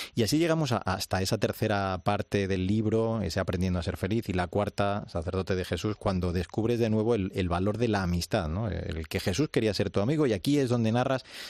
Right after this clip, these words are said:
pues, todas esas experiencias como seminarista, los ministerios de acólito, de lector, el diaconado y, claro, tu, tu ordenación el, el doce de octubre de dos mil once, ¿no? Eh, eh, el Señor te hizo el mejor regalo del mundo, ¿no? El ser el, el mismo entre los hombres,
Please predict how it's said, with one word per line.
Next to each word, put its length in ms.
pues, 180
todas 240
esas 240
experiencias 840
como 240
seminarista, 960
los 160
ministerios 480
de 80
acólito, 480
de 120
lector, 480
el 100
diaconado 480
y, 100
claro, 300
tu, 220
tu 100
ordenación 580
el, 320
el 140
doce 240
de 60
octubre 360
de 60
dos 160
mil 180
once, 260
¿no? 120
Eh, 220
eh, 180
el 120
Señor 280
te 120
hizo 220
el 100
mejor 360
regalo 300
del 160
mundo, 280
¿no? 100
El 180
ser 220
el, 260
el 200
mismo 340
entre 220
los 160
hombres, 360